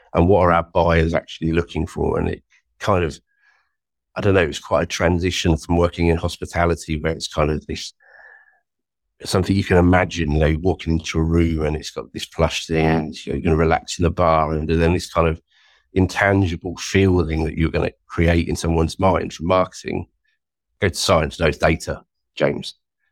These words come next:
Data, data, data, data. Where's the data point? You can put all this marketing fluff around it. You can put all this messaging around it. But at the end of the day, the scientists are looking for that data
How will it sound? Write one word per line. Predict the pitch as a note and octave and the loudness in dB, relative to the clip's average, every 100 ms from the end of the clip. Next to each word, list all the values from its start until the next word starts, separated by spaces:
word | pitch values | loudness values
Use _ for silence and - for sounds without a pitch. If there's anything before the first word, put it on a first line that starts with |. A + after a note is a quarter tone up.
| _ | _
Data, | A#2 A#2 - | 0 2 0
data, | A#2+ E2 - | 0 0 -2
data, | E2 F2 - | -2 -2 -2
data. | D#2+ D2 D#2+ | -10 -8 0
Where's | F#2 G#2+ | 0 0
the | - F2 | 0 -2
data | - | -2
point? | D#2+ D2+ | -4 -2
You | D2+ | -2
can | E2+ | -4
put | E2+ | 2
all | C3+ F3+ | 4 6
this | E3 D#3+ | 4 2
marketing | C#3 C#3+ C#3+ - - C#3 | 2 2 0 -4 -2 -2
fluff | B2+ C#3 B2+ - | 0 0 0 0
around | B2 A#2+ A#2+ A#2 | 2 4 4 2
it. | A#2 A#2 _ - _ | 0 -2 _ -20 _
You | - | -12
can | - | -4
put | B2+ | -2
all | C3+ | -2
this | C#3 | 0
messaging | C3 B2 - G#2+ B2 | 0 -2 -4 0 2
around | B2 A#2 A#2 A2 | 2 2 0 -2
it. | F#2 | -4
But | - | 0
at | |
the | F#2+ | 4
end | B2+ | 4
of | C#3 | 2
the | B2+ | 0
day, | F#2 F2+ F2 | 0 0 -2
the | |
scientists | F2 G2+ G2 F#2 - - | -2 2 2 0 -8 -14
are | |
looking | - - - | -14 -10 -8
for | F2 | -4
that | G2 F2+ - | -2 -2 -2
data | D#2 D#2+ | -6 -6